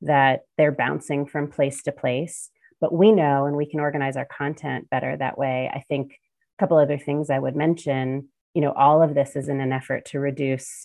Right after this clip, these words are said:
a lot of the digital clutter that's out there. I think a lot of, a lot of times communicators get sort of stuck in this swirl of, in order to get the message out, we just need more, more comms, more comms, more comms. Um, and recently I was talking about this,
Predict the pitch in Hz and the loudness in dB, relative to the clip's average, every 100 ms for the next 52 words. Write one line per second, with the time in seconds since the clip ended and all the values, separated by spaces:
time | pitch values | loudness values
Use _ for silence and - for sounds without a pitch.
0 | 170 143 143 139 135 139 - 127 - 143 | -6 -2 0 0 0 -6 -8 -10 -8 -6
1 | 135 202 240 _ _ 170 165 139 - 180 | -2 -2 -4 _ _ -6 -2 -2 0 -2
2 | 254 - _ _ _ _ _ 156 - 156 | -4 -10 _ _ _ _ _ -10 -2 0
3 | 147 - - _ - 151 143 135 143 143 | 0 -2 -12 _ -2 0 2 2 2 0
4 | 135 - - 165 160 147 151 156 147 147 | -2 -12 -2 2 4 4 2 -2 -2 -2
5 | 143 - 147 143 143 151 151 147 147 143 | -6 -4 0 0 0 -2 -2 -2 -4 -4
6 | - 143 135 - - 165 - - 151 147 | -4 -4 -4 -8 -4 -4 -4 -4 -2 0
7 | 143 - - 147 139 143 147 135 131 _ | -2 -6 -4 0 2 4 4 2 -2 _
8 | _ _ 165 165 160 160 151 - 147 147 | _ _ 0 2 2 2 0 -2 -2 -2
9 | - 143 135 139 143 160 156 147 139 - | -4 -2 -2 -2 -4 -4 -2 -2 -4 -8
10 | - 170 151 156 143 143 143 143 143 135 | -6 -4 -4 -4 -6 -4 -8 -8 -8 -10
11 | - 139 - 139 - - - _ _ _ | -8 -10 -8 -10 -10 -14 -18 _ _ _
12 | _ - 147 139 143 - 151 143 139 - | _ -2 0 0 -2 -4 -2 -2 -2 -4
13 | 165 156 - 160 147 139 131 147 - 147 | -2 -2 -2 -6 -2 -2 -2 -4 -4 -4
14 | - 143 139 135 139 - | -2 -4 -4 -2 -2 -4